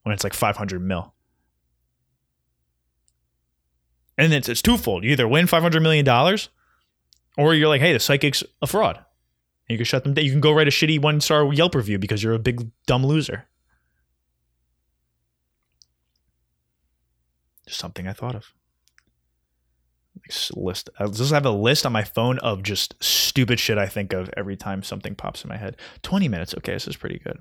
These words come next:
Probably could wrap it up. I think. Oh,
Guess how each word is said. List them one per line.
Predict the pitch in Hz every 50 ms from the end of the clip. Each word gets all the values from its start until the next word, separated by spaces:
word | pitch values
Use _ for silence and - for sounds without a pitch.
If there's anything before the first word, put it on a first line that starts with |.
| 156
Probably | - - 50 -
could | - - -
wrap | - - - - -
it | -
up. | - - - - _ _ _ _ _ _ _ _ _ _ _ _ _ _ _ _ _ _ _ _ _ _ _ _ _ _ _ _ _ _ _ _ _ _ _ _ _ _ _ - -
I | -
think. | - - - - - - - - - _ _ _ _ _ _ _ _ _ _ _ _ _ _ _ _ _ _ _ _ _ _ _ _ _ _ _ _ _ _ _ _ _ _ _ _ _ _ _ _ - _ _ _ _ _ _ _ _ _ _ _ _ _ _ _ _ _ _ _ _ _ _ _ _ _ _ _ _ -
Oh, | 139 123 113 104 92 92